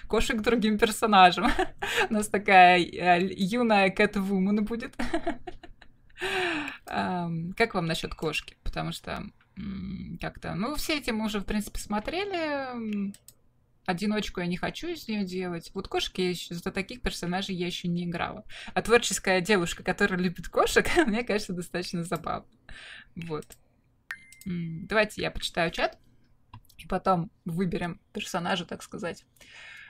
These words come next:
А, раз.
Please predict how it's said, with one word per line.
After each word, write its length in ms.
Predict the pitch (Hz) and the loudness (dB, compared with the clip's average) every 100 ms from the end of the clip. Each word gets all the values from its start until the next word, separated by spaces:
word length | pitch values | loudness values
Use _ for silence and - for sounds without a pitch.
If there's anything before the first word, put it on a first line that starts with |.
| - _ _ _ _ | -20 _ _ _ _
А, 680 | - 220 208 202 196 190 185 - - - _ _ - - | -2 0 0 0 0 -2 -4 -10 -20 -20 _ _ -20 -16
раз. 340 | - 233 - | -10 -8 -6